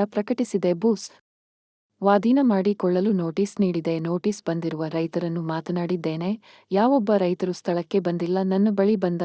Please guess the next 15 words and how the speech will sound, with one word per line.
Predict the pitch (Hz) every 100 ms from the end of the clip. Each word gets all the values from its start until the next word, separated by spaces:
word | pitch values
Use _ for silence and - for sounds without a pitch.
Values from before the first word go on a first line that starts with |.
| 170
ರೈತರು | 170 185 185 165
ಸುಮಾರು | - 175 180 214
ಎಪ್ಪತ್ತೊಂಬತ್ತು | 175 165 190 - 208 202 -
ಜನರು | 175 180 180 214
ನನಗೆ | 202 190 208 226
ಮೂರು | 202 285 311
ಗುಂಟೆ, | 214 190 208
ಆರು | - 185 196
ಗುಂಟೆ, | 180 170 175
ಒಂದು | 170 175 165
ಎಕರೆ | 151 175 170
ಎಂದು | 170 165 170 -
ಅವರವರ | 220 240 196 180
ನೋವನ್ನು | 202 208 185 170
ವ್ಯಕ್ತಪಡಿಸಿದ್ದಾರೆ. | 160 156 180 156 151 - 151 147 156 160